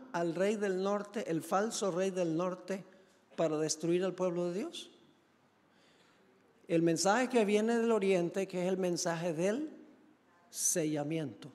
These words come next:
del sábado. ¿Y cuál otro mensaje?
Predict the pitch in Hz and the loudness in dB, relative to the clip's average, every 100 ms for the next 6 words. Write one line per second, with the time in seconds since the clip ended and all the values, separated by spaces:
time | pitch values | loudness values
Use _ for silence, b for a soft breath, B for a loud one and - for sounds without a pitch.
0 | - - 131 - 143 123 - - - _ | -16 -12 -8 -6 -6 -8 -14 -18 -20 _
1 | _ _ _ _ _ _ _ 185 214 247 | _ _ _ _ _ _ _ 0 6 6
2 | 269 269 269 262 262 277 294 | 8 6 6 6 6 6 4